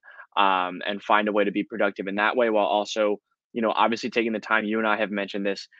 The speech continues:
year after year of just get in the gym and shoot a million times.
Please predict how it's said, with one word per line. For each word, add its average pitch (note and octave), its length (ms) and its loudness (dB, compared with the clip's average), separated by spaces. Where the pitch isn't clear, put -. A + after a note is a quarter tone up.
year C3 240 8
after A#2 220 4
year A#2+ 320 2
of G2+ 120 -2
just B2 160 -6
get D#3 100 6
in C#3 60 -2
the C3 80 0
gym B2+ 180 0
and A2+ 80 -6
shoot B2+ 180 -4
a A#2 40 -2
million A2 260 -4
times. F#2+ 460 -6